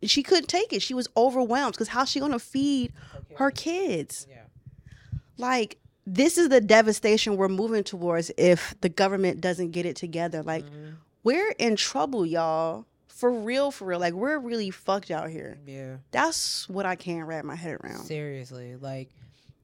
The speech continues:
Speaker 2: you know, we kinda, like, talk about, we joke about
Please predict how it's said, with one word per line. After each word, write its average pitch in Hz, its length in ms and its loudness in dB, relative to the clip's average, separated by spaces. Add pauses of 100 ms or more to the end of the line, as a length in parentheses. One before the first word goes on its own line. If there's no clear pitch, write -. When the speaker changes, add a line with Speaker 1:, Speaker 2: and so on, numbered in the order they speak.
(200)
Speaker 2:
you 175 120 -4
know, 156 120 -2
we 156 160 -6
kinda, 185 240 -6
like, 147 160 -4
talk 147 220 -8
about, 135 440 -6
we 139 220 -14
joke 147 240 -8
about 135 420 -8